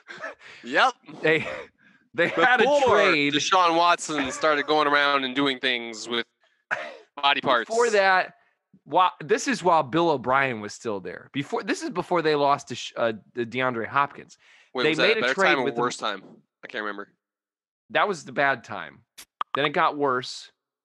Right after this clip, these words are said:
Speaker 2: and then it was worser.
Speaker 1: Mm. Mm.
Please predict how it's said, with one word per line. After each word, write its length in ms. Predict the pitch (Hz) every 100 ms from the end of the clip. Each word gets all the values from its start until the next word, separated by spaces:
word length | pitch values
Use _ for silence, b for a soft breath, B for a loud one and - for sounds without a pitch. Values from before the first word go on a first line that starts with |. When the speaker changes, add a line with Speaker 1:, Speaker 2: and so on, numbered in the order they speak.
| _
Speaker 2:
and 100 | 120
then 100 | 139
it 80 | 135
was 140 | 120
worser. 560 | 101 120 - 117 95 87 _ _ _ _ _ _ _ _ _ _ _ 104
Speaker 1:
Mm. 220 | 101 92 _ _ _ _ _ -
Mm. 240 | 98 95